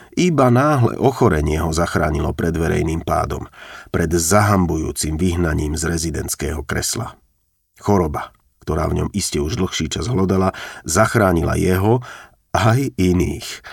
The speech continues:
pred hrbou nepríjemných starostí. Choroba, to vedeli všetci, bola smrteľná, nevyliečiteľná. S umierajúcim netreba robiť verejný škandál.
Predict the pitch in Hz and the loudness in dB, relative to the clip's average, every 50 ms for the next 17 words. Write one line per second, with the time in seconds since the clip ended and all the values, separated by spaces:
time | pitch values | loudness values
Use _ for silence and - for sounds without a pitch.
0 | - - - - - 87 85 80 - - 90 92 92 104 82 87 80 76 78 90 | -20 -20 -8 -4 -2 0 0 0 0 0 2 2 2 2 2 2 0 0 0 0
1 | 98 - 92 92 92 90 92 107 113 120 - - 117 101 87 - - - - - | 0 2 2 2 2 4 4 2 2 2 0 0 -2 -2 -2 -4 -8 -8 -8 -10
2 | - - - _ _ _ _ _ _ _ _ - - - - 165 127 90 80 78 | -12 -12 -16 _ _ _ _ _ _ _ _ -16 -4 0 2 2 4 2 2 0
3 | 78 78 82 101 - _ _ _ _ _ _ _ _ _ - - 78 80 78 78 | -2 -2 -2 -4 -4 _ _ _ _ _ _ _ _ _ -6 -4 -2 -2 -2 -4
4 | 78 82 78 76 73 - - 73 73 - - 95 113 123 - - - - - 110 | -4 -4 -4 -4 -4 -4 -6 -6 -4 -2 -2 -2 -2 -2 -4 -10 -8 -2 2 2
5 | 123 135 123 - - 104 107 107 - 85 78 - 71 71 69 - - - _ _ | 2 2 2 0 0 0 0 0 0 -2 -4 -4 -4 -6 -8 -10 -10 -14 _ _
6 | _ _ _ _ _ - 180 180 82 - 76 73 76 73 - - 123 - - - | _ _ _ _ _ -4 -2 0 0 -2 -2 -4 -6 -6 -6 -8 -6 -6 -8 -8
7 | - - - - - - _ _ _ _ _ _ _ _ _ - - - - - | -8 -10 -12 -12 -14 -18 _ _ _ _ _ _ _ _ _ -6 -6 -4 -2 0
8 | 120 135 131 127 123 120 113 110 110 110 104 - 107 107 104 104 107 - - - | 2 2 4 4 4 4 4 4 2 2 2 2 2 2 2 2 0 -4 -8 -20
9 | - _ _ _ _ _ _ - - 143 170 - - 98 95 87 85 110 120 120 | -20 _ _ _ _ _ _ -4 -2 -2 -2 0 0 0 0 0 0 0 0 0
10 | 120 - _ - - 95 98 95 101 98 90 92 87 90 90 90 90 87 87 90 | -2 -4 _ -4 0 0 2 2 2 0 0 0 0 0 2 2 2 2 0 0
11 | 90 - - 113 104 95 80 76 - - - - - | -2 -2 -2 -2 0 0 0 -2 -4 -6 -8 -12 -16